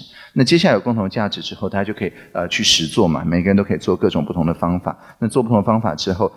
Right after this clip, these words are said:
这些不同的解法，到最后，诶，还是可以做到一个就是共同的，呃，product，就是共同最后给出来的这个结论。所以就是说，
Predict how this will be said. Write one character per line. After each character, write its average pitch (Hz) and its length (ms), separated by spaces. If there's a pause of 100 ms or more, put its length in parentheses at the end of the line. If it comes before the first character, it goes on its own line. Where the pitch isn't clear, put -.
这 - 100
些 117 80
不 120 140
同 110 100
的 90 80
解 82 280
法， - 360
到 107 140
最 101 160
后， 92 140 (100)
诶， 120 120 (160)
还 92 120
是 101 140
可 110 120
以 92 100 (200)
做 107 160
到 92 180
一 87 120
个 90 120 (120)
就 90 100
是 85 160
共 104 200
同 80 200
的， 80 180 (180)
呃， 87 100 (100)
product， 95 400
就 92 120
是 92 60
共 95 200
同 85 200
最 98 220
后 92 140
给 69 200
出 - 180
来 82 120
的 82 100
这 78 140
个 80 140
结 78 260
论。 92 200 (280)
所 - 160
以 131 40
就 143 100
是 147 60
说， 147 160